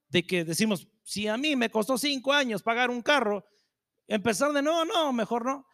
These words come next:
Bueno, eso es lo que pensamos ahorita, pero no sabemos que si lo hacemos, Dios puede darte y bendecirte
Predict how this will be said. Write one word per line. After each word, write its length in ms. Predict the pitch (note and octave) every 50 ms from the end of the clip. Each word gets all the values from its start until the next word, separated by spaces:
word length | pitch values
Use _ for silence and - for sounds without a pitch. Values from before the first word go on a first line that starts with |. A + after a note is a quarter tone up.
| _ _ _ _ _ - D3
Bueno, 160 | E3+ F3+ C#3 A2+
eso 160 | C#3+ D#3+ F3 C4
es 20 |
lo 80 | C#4 G#3
que 120 | E3+ D3+
pensamos 420 | - C#3+ B2 B2+ D3+ D#3 D3+ C3+
ahorita, 380 | D3+ F3+ B3 A3 - D#3 - -
pero 340 | - F3 E3 D#3 D3+ C#3 - - - _ _ _ -
no 140 | C#3+ E3+ F3
sabemos 380 | G#3 G#3 G#3 G#3+ A#3 A3+ -
que 200 | - - F3+ D#3
si 180 | - - - E3
lo 140 | D3+ D3+ C#3+
hacemos, 720 | C3+ - - A#3 B3+ B3 G3 F3+ G#3+ B3+ B3+ - - - _ - _ _ _ -
Dios 460 | B2+ C#3 E3 F3 F3+ F#3 F3 - -
puede 320 | - F3 F3+ E3+ E3+ E3
darte 760 | D3 D#3+ E3 F3+ F#3 F#3+ F#3 F#3 - D#3 D3+ D3+ C#3+ C#3 - _ -
y 120 | D3 C#3+
bendecirte 920 | C3+ C#3+ C#3+ C3 C#3 B2+ - - G3+ A3 A#3 A3 G#3+ - - F#3 F3+ E3